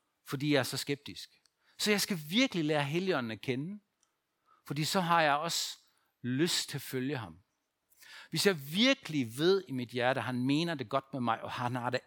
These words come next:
aller, allerbedste ledelse på alle områder i livet, fordi Helligånden har ved alt. Han er ekspert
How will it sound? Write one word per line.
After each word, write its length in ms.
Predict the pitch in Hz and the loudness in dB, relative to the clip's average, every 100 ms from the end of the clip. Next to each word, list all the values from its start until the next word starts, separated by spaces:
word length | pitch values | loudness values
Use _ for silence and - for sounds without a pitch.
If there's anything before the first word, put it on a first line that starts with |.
| _ | _
aller, 320 | - 175 196 185 - | 0 2 0 -2 -4
allerbedste 640 | 160 175 135 151 156 - | -4 -4 -2 -2 -2 -2
ledelse 540 | 147 135 147 151 110 - - - | -2 -2 -2 -4 -8 -10 -14 -4
på 240 | 190 - - | -4 -2 4
alle 300 | 160 214 - | 4 4 -2
områder 340 | 175 165 156 | -2 0 2
i 40 | 139 | 4
livet, 300 | 139 131 - | 2 0 -4
fordi 320 | 123 131 127 - - | -2 0 0 -4 -4
Helligånden 320 | 160 190 151 156 | 0 4 4 4
har 80 | |
ved 180 | 165 175 185 - | 4 4 2 0
alt. 440 | 147 180 - - - _ _ _ _ _ _ _ _ _ _ _ | 0 0 -4 -6 -6 _ _ _ _ _ _ _ _ _ _ _
Han 240 | - 170 | 4 6
er 140 | 196 190 - | 6 2 2
ekspert 880 | 170 160 - - - - 214 175 | 0 2 2 0 -2 0 2 2